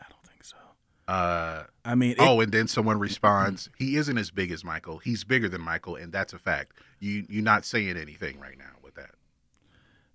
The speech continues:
Speaker 1: I mean, I
Speaker 2: Based
Speaker 1: know
Speaker 2: on what?
Speaker 1: Certified Lover Boy is doing well,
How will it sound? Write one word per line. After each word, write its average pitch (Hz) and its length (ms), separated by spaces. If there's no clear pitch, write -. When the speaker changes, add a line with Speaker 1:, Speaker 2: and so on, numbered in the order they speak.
Speaker 1:
I 123 80
mean, 127 480
I 135 100
Speaker 2:
Based 151 80
Speaker 1:
know 165 160
Speaker 2:
on 175 80
what? - 20
Speaker 1:
Certified 156 420
Lover 120 200
Boy 117 240
is 113 120
doing 110 240
well, 107 380